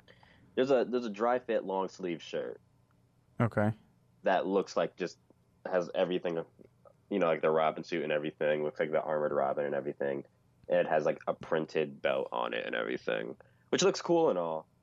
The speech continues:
Speaker 1: But I also think the idea of going out and buying, like, I don't know, like,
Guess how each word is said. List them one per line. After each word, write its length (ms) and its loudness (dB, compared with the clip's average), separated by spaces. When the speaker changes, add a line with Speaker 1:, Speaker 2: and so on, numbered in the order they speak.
Speaker 1:
But 160 0
I 40 2
also 260 -2
think 240 -4
the 100 0
idea 440 -2
of 460 0
going 360 2
out 440 0
and 220 -6
buying, 640 -2
like, 340 0
I 140 2
don't 100 -2
know, 160 -4
like, 160 -6